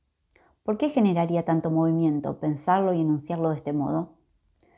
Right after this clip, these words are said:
¿Acaso no dicen con bastante claridad las leyes y la misma Constitución Nacional que el Estado garantiza el derecho a la educación,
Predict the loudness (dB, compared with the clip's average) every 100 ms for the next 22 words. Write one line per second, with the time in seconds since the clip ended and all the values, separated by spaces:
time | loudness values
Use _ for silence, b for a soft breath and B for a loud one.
0 | b b b b -2 -2 2 4 4 6
1 | 4 2 -2 -2 -2 -4 -4 -4 -2 -2
2 | -2 -2 0 4 6 4 0 -14 -12 -8
3 | -2 -2 -2 -6 -12 -12 -8 -2 2 4
4 | 2 0 -6 -6 -8 -6 -4 -4 -2 0
5 | 2 0 -6 b b b b -8 -6 -6
6 | -4 0 2 4 2 2 2 2 0 -2
7 | -10 -10 -6 -2 0 -2 -2 -2 -2 -2
8 | -4 -4 -2 -2 -4